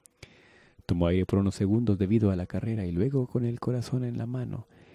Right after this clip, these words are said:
en tanto le parecía que el tiempo se ralentizaba hasta correr en una cámara lenta, cual efecto de cinta cinematográfica,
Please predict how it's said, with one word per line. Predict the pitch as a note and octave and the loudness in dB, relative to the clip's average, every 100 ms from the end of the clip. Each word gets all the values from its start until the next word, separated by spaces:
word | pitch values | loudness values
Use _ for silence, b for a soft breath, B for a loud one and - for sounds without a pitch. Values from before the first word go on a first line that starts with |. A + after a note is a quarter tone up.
| B B | B B
en | C3+ C3 | 2 2
tanto | D3+ D#3+ E3+ | 2 2 2
le | D#3 | 2
parecía | C#3 A#2+ - B2+ A2+ | 4 2 0 0 0
que | - | 0
el | G2+ | -2
tiempo | - B2+ A#2 G2+ | 0 0 2 -2
se | - G#2 G2+ - B B | 0 -2 -2 -8 B B
ralentizaba | - F#2+ F#2 F2+ G2 A2 G#2 G2+ | 2 4 4 -2 -4 -2 0 -2
hasta | G2+ A2 | -2 -6
correr | - G#2+ G#2 G#2+ | -2 -2 0 0
en | G2 G2 | -2 -2
una | G#2+ A2 | -4 -4
cámara | - A#2 A2+ | -4 -2 -2
lenta, | G#2+ B2+ C3 - | -2 -2 -4 -6
cual | - G2 G#2+ | -2 -2 -2
efecto | - A#2+ D3+ - - | -6 -6 -6 -2 0
de | F#2+ | 0
cinta | - C3+ B2 G2 | -2 -2 -2 -4
cinematográfica, | G2+ G#2+ F#2 F2 G2 A#2+ A2+ F#2+ - | -4 -4 -4 -2 0 0 -2 -6 -8